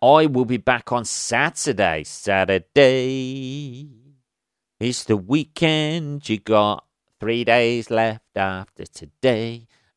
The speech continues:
And then you can play around,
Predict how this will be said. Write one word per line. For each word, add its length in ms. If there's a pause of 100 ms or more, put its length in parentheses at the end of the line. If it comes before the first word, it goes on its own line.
And 220
then 220
you 160
can 460
play 380
around, 960